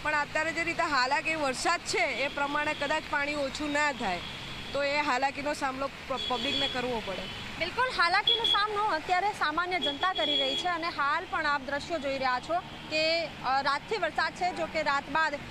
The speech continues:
Speaker 2: થોડોક વિરામ લીધો અને હવે ફરીથી ધોધમાર વરસાદની શરૂઆત થઈ ગઈ છે અને એ ધોધમાર વરસાદમાં અત્યારે જે હરણ સર્કલ છે ત્યાં પાણી ભરાઈ ગયા છે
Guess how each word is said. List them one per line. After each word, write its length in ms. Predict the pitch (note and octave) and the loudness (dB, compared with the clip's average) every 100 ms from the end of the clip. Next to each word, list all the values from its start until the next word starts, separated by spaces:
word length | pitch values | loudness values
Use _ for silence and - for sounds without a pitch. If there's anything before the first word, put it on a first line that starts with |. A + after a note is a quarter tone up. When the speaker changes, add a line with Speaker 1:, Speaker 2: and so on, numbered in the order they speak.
| - - | -10 -2
Speaker 2:
થોડોક 240 | D#4+ D#4+ | -2 0
વિરામ 300 | D4+ D4+ D4+ | 0 0 0
લીધો 240 | D4+ C4+ F#4 | -2 0 0
અને 360 | E4+ C#4 D4 | 0 0 0
હવે 360 | D4 D#4+ E4+ E4+ | 0 0 2 0
ફરીથી 380 | - D#4+ F4 E4 | 0 -4 -4 -4
ધોધમાર 440 | D4 C#4+ D4 D4 | -4 -2 -2 -2
વરસાદની 460 | C#4 C4+ D#4 C#4+ C4+ | -2 0 0 -2 -4
શરૂઆત 400 | C#4 C4 C#4+ - | -2 0 0 0
થઈ 180 | F4+ | -2
ગઈ 140 | D4+ D#4 | -2 0
છે 100 | F4+ F#4 - - - | -2 -4 -8 -6 -2
અને 160 | D#4+ | 0
એ 220 | D#4 G4+ | 0 0
ધોધમાર 480 | G#4+ E4+ E4 D#4+ E4+ | 0 0 0 0 0
વરસાદમાં 500 | E4 D4+ D#4+ D#4+ D#4 | 0 0 0 0 0
અત્યારે 380 | D4 D4+ C#4 D4 | 0 0 0 0
જે 160 | C#4 D#4 | 0 -2
હરણ 360 | D#4 D#4 G4+ | 0 0 0
સર્કલ 360 | F#4 D#4 C#4+ C#4+ | 0 -2 -2 -2
છે 160 | E4 | -2
ત્યાં 200 | E4 D4+ | -2 -2
પાણી 280 | C#4+ C#4+ C#4+ | 0 0 -2
ભરાઈ 360 | C#4 B3+ A#3+ C#4+ | -4 -2 0 0
ગયા 260 | D#4 D#4 | 2 2
છે 100 | D#4+ | 0